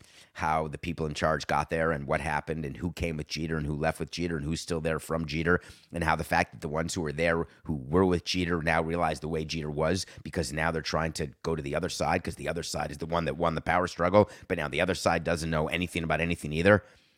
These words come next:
So now it's just a total mess, and I feel terribly, 'cause it reflects on all of us who are associated with the Marlins.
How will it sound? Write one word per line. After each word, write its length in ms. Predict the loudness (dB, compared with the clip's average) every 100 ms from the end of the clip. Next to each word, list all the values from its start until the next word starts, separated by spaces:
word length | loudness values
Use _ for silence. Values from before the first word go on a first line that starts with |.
| _
So 160 | -6 -2
now 180 | 0 0
it's 160 | -2
just 180 | -6 -8
a 40 | -2
total 280 | 2 2
mess, 460 | 4 2 2 -4 -8 -4
and 100 | -2
I 60 |
feel 240 | -2 -2 -2
terribly, 460 | 2 2 2 -4 -12 _ _
'cause 140 | -4 -2
it 60 |
reflects 420 | -4 -2 0 2
on 100 | 0 2
all 240 | 4 6
of 80 | 6
us 160 | 2 0
who 80 |
are 20 | -4
associated 480 | -2 -2 -2 -2
with 120 | -2 0
the 60 |
Marlins. 460 | 6 6 6 -2